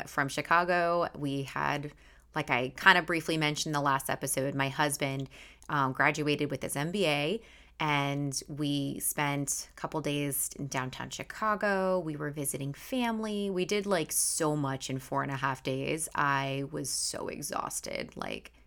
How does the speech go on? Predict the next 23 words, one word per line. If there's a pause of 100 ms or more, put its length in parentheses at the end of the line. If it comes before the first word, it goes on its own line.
(140)
I'm
still
exhausted, (160)
not
even
gonna
lie. (460)
Um,
but
luckily,
I
took
a
couple
days
off
afterwards
so
that
I
can
kind
of